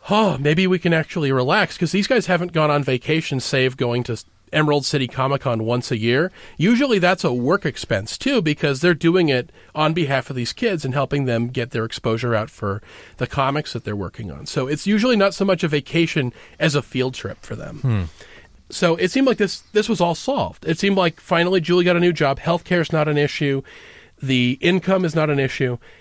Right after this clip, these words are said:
Speaker 1: But then the company that offered Julie that job decided they weren't gonna hire after all. So job
Speaker 2: Hmm.
Speaker 1: yanked away.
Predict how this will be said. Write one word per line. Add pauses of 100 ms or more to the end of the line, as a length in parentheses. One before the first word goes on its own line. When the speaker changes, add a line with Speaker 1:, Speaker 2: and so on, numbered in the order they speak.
(200)
Speaker 1:
But
then
the
company
that
offered
Julie
that
job
decided
they
weren't
gonna
hire
after
all.
So
job
Speaker 2:
Hmm.
Speaker 1:
yanked
away.